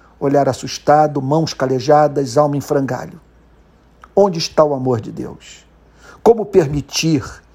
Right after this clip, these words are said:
que homens e mulheres cheguem num ponto tão baixo como esse? Não estou falando de pobreza literal apenas. Há outras espécies de mendicâncias.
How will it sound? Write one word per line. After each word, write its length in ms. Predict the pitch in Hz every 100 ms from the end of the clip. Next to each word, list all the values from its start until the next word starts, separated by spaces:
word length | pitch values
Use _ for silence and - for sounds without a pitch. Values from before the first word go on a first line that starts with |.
| _ _ _ -
que 240 | 165 160 -
homens 560 | 226 247 226 214 185 147
e 40 |
mulheres 560 | 156 143 147 175 165 160
cheguem 480 | - - 175 160 160
num 120 | 139
ponto 440 | - 160 160 160
tão 280 | 151 214 165
baixo 380 | 143 147 139 147
como 260 | 139 120
esse? 380 | 110 98 - - _ _ _ _ _ _ _ _
Não 120 | 160 160
estou 200 | - 170
falando 800 | - 135 143 160 139 131 127 - _ _ _
de 100 | 139
pobreza 640 | - 170 123 156 160 123 151
literal 560 | 151 - 143 139 123
apenas. 720 | 110 - 71 139 - - - _ _ _ _ -
Há 120 | 139
outras 420 | 147 151 151 147
espécies 640 | 151 - - 139 135 -
de 140 | 123 139
mendicâncias. 960 | 139 131 123 - 113 - - - -